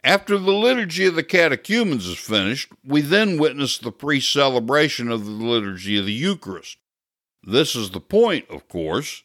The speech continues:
when Jesus offers himself to the Father in a representation of the sacrifice of the cross. Then we receive him in Holy Communion, which will be the topic of Catholicism one oh one next week.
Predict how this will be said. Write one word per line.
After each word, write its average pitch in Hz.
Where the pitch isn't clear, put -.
when 127
Jesus 135
offers 151
himself 117
to 127
the 110
Father 143
in 117
a 95
representation 139
of 131
the 120
sacrifice 90
of 127
the 139
cross. 160
Then 175
we 165
receive 127
him 151
in 135
Holy 110
Communion, 127
which 117
will 117
be 117
the 92
topic 101
of 101
Catholicism 92
one 87
oh 78
one 80
next 151
week. 80